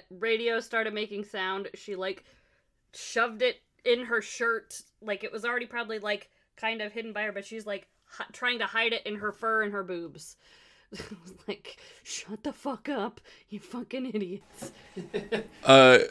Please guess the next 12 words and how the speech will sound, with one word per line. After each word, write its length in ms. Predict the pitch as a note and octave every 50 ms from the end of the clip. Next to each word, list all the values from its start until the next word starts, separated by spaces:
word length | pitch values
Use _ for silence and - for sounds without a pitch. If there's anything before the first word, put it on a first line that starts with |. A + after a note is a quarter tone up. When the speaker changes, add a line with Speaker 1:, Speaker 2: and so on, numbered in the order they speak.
| - - - - - - -
Speaker 2:
Kitty, 440 | - - F3 E3+ E3 E3 D#3+ D3+ A2
uh, 140 | A2+ B2+ B2
what 240 | C3+ C#3+ F3 G#3+ B3
are 120 | A3+ G3
you, 720 | D3+ B2+ B2 C3 C#3 C#3 C#3 C#3 C3+ C3+ B2+ A#2+ A2+ - -
are 100 | A2+ A#2+
you 220 | A#2+ A#2+ C3+ C#3+
looking 420 | C3 A#2 A#2 A2+ A#2 - C3 B2+ B2
at 80 | A#2
anything 420 | A2+ A#2 B2 A#2+ A#2 - B2 A#2+ A#2+
in 80 | A#2+ A#2
particular 880 | - C3 - - C#3+ A#2 - - C3+ B2 B2+ B2+ B2+ C3 C3 C3 C3